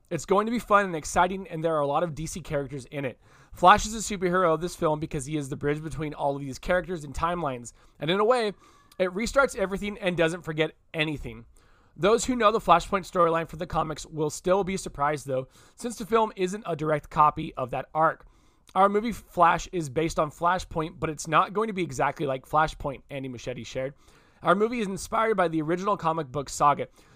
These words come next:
so you're going to find a lot of surprises and new events and a lot of thrilling things that are not in the comic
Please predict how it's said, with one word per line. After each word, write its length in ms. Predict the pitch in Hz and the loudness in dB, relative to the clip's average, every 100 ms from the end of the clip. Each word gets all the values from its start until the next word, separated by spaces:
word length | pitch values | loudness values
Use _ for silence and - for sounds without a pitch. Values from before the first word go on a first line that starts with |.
| - | -2
so 120 | 208 | 2
you're 60 | |
going 180 | 190 214 | 6 4
to 60 | 226 | 6
find 180 | 214 185 | 4 6
a 40 | |
lot 180 | 151 165 | 4 4
of 60 | |
surprises 540 | 170 190 165 151 156 147 | 0 -4 2 2 2 -4
and 180 | 156 143 | -4 -2
new 140 | 160 | 0
events 360 | 139 131 127 - | 0 0 -2 -8
and 120 | 147 | -6
a 80 | 147 | -4
lot 280 | 135 139 170 | 2 4 4
of 100 | 170 | 2
thrilling 320 | 160 160 156 | -4 -4 -4
things 260 | 151 143 127 | -6 -8 -4
that 80 | 127 | -4
are 80 | |
not 320 | 120 117 117 127 | -4 -6 -6 -8
in 60 | |
the 80 | 117 | -10
comic 300 | - 107 107 | -10 -10 -12